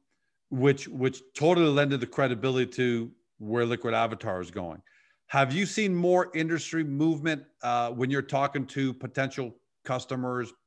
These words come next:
partners, and so on? Have you seen more, uh, even more movement towards that with, with the, with big business, big platforms realizing we're gonna have to go this way,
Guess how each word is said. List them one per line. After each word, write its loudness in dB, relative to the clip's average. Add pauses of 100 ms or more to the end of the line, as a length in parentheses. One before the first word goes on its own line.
(120)
partners, -4 (460)
and -2
so -2
on? 0 (240)
Have 2
you 2
seen 2
more, 2 (100)
uh, -8
even 2
more 2
movement 0
towards -2
that 2
with, -6
with -6
the, -8 (140)
with -8
big 2
business, -2
big -4
platforms -4
realizing 0 (520)
we're 4
gonna 2
have 2
to 0
go 2
this -4
way, -2